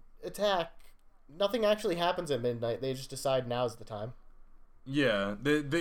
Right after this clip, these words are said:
Speaker 2: it's the time where it's most cool to, <laughs> to take over a club, I guess.
Speaker 1: I guess it's peak mid-, it's, it's peak Halloween, so they are
Speaker 2: It's,
Speaker 1: at their
Speaker 2: it's
Speaker 1: strongest.
Speaker 2: peak spooky hours.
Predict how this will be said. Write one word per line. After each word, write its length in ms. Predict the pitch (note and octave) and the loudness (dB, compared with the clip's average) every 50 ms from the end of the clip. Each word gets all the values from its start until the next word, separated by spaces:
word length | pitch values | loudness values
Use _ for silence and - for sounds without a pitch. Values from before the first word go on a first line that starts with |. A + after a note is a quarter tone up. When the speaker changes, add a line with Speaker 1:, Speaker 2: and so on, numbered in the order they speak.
| D#3 E3 | 0 0
Speaker 2:
it's 160 | D#3+ - - | -2 0 -2
the 80 | F3+ | -2
time 420 | D3+ - C#3 E3+ E3+ F3 F3 E3+ E3 | -2 0 2 4 4 4 4 2 2
where 220 | D#3+ E3 D#3+ D#3 | 2 4 4 4
it's 160 | D3+ - - | 2 0 -2
most 800 | C#3 C3+ C3+ C#3 C#3 C#3+ C#3+ D3+ D#3 D#3 C#3+ - - - - - - - - - | -2 -2 0 0 2 2 4 4 4 4 2 -2 -4 -6 -8 -16 -20 -18 -16 -8
cool 720 | - - - - C#3 C#3 C3 B2 A2+ G2+ G2 F2+ E2+ - - - - - - - - - - - | -6 -2 2 4 6 6 6 4 2 2 0 -2 -4 -8 -12 -18 -20 -20 -20 -18 -18 -18 -14 -8
to, 260 | - C#3+ C3+ A#2+ A#2+ - - - | -2 -2 -2 -2 -2 -6 -10 -14
<laughs> 100 | - - - - | -14 -12 -6 -4
to 100 | D3 C3+ | -4 -6
take 360 | B2+ - - - D3 B2 A#2+ | -6 -8 -4 -4 -4 -2 0
over 360 | B2+ A#2+ A#2+ B2 B2 A2+ G#2+ | 0 0 0 2 2 4 4
a 80 | G2+ G2+ | 2 2
club, 320 | G2+ - A#2 A#2 G#2+ G2 | 0 0 0 0 0 0
I 80 | F#2 F#2 | -2 -4
guess. 260 | F2+ F2 E2+ E2 - | -4 -6 -6 -2 0
Speaker 1:
I 80 | D#3+ D#3+ | 0 4
guess 220 | E3+ F#3 G3 - | 4 4 4 4
it's 160 | A#3+ A#3 - - | 0 -2 -2 -10
peak 380 | - - F3 F3+ F#3 - C#3 | -8 -6 -6 -6 -6 -6 -4
mid-, 220 | B2 B2+ C3 C3 - D3 | -2 -2 -2 -2 -2 -4
it's, 200 | D#3+ C#3+ - - - - - | -4 -4 -4 -10 -10 -8 -4
it's 180 | F3 E3+ - - - | -4 -4 -4 -6 -10
peak 320 | - - - G3 G3 G3+ | -10 -6 -4 -4 -4 -4
Halloween, 640 | - - F3 E3+ E3 D3 B2 B2+ B2+ C#3 E3 G3 G#3 | 0 2 4 4 4 4 2 0 -2 -4 -4 -4 -6
so 180 | G#3+ - E3+ D3 | -2 2 2 2
they 280 | D3 C#3+ C#3+ C#3+ C#3 C#3+ | 4 4 2 2 2 2
are 100 | C#3 C3+ | 2 2
Speaker 2:
It's, 180 | C#3+ C3+ C3 | 0 0 0
Speaker 1:
at 160 | C3+ C3 - - | -2 -2 -2 0
their 120 | D3 C3+ | 0 0
Speaker 2:
it's 120 | C3 C3 B2+ | 0 0 -4
Speaker 1:
strongest. 340 | - B2+ A2 A2 C#3+ E3 E3+ | -4 -2 -2 0 0 2 2
Speaker 2:
peak 140 | B3 D4 | 2 2
spooky 520 | C#4 - - - D#3 E3 C3 B2 B2 A2 G#2 | 2 0 -2 -2 -2 -2 -2 0 0 0 0
hours. 480 | F#2+ F#2+ F#2+ F#2 F2+ F#2 G2 - - | 0 0 -2 -2 -4 -6 -8 -10 -14